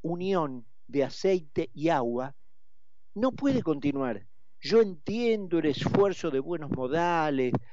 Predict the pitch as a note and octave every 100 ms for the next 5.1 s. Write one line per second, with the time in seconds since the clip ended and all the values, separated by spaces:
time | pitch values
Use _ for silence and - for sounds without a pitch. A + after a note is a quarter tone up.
0 | - G#2 C#3 B2 B2 - - C3 B2+ D3+
1 | - C3+ - - - A2+ C#3 F3 D#3+ -
2 | - A#2+ C#3+ C3 A#2+ - - - - -
3 | C3 C3 B2 B2 C3 F3+ F3+ E3+ C#3 B2+
4 | A#2+ - A#2 A2+ - G3 F#3 D3 G#2+ A#2
5 | A#2